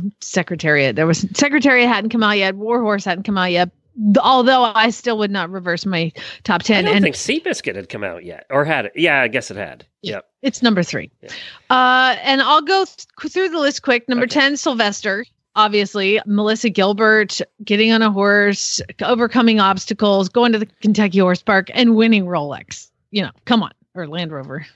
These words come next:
Speaker 1: <laughs> Uh, number nine, Wild Hearts Can't Be Broken, Sonora Webster Carver. It's, like, a true story about diving horses.
Speaker 2: Oh,
Speaker 1: And
Speaker 2: was
Speaker 1: the
Speaker 2: that the
Speaker 1: fi-,
Speaker 2: Atlantic
Speaker 1: that's a
Speaker 2: City one where the diving?
Speaker 1: Yes.
Speaker 2: Yeah, okay.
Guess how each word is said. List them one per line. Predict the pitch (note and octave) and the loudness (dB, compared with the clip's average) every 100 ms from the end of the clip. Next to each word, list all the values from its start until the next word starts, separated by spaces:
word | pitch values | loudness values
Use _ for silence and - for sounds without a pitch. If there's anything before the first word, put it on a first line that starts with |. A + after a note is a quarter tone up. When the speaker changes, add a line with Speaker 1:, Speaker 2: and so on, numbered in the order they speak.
| _ | _
Speaker 1:
<laughs> | - - A#3+ - - - _ - - _ _ _ _ - | -4 0 -2 -2 -6 -8 _ -20 -20 _ _ _ _ -2
Uh, | C4+ C4+ C#4 C#4 C#4 C#4+ C#4+ | 2 4 4 2 0 -4 -2
number | D4+ D#4 D#4 | -6 -6 -6
nine, | D#4 D#4 C#4+ C#4 C4 | -2 0 0 -2 0
Wild | B3 C#4+ | 2 2
Hearts | D4+ C#4+ | 0 -4
Can't | - C#4+ | -2 -4
Be | C#4 B3 | -2 -4
Broken, | A3 A3 E4 D#4+ D#4+ | -2 -2 -2 -4 -4
Sonora | - A#3 A#3+ C4+ B3 | -2 2 4 4 4
Webster | G#3 A#3 - C#4+ | 2 0 -2 -6
Carver. | A3+ A3 A#3+ E4 F#4 - | 0 0 2 0 0 -2
It's, | A3 - | -4 -2
like, | A3+ G3+ | -4 -2
a | |
true | F#3+ - B3 D4+ | -6 -6 -2 -2
story | - - C4 F4 F4+ E4 | -2 0 2 4 4 4
about | A#3 F#3 G3 | 2 0 -2
diving | - F#3 B3 D4+ F4 | -2 2 2 2 0
horses. | D#4 E4+ F4 - F#4+ F#4+ E4 - | 0 -2 -2 0 2 2 -2 -8
Speaker 2:
Oh, | |
Speaker 1:
And | G3 F#3+ | -2 0
Speaker 2:
was | F#3+ | 2
Speaker 1:
the | |
Speaker 2:
that | A3 | 2
the | G3+ | 0
Speaker 1:
fi-, | |
Speaker 2:
Atlantic | G3+ D#3 B3+ | 0 2 0
Speaker 1:
that's | D#4+ E3+ | 0 0
a | |
Speaker 2:
City | F#3+ | 0
one | D#3 D#3+ D#3 D3 | 0 0 -2 -4
where | B2+ - | -8 -6
the | A#2 | -4
diving? | A#2+ A#2+ A#2 A2+ G#2 | 0 2 2 -2 -4
Speaker 1:
Yes. | G#2 F#2 - - | -6 -6 -10 -16
Speaker 2:
Yeah, | |
okay. | F#2+ | -16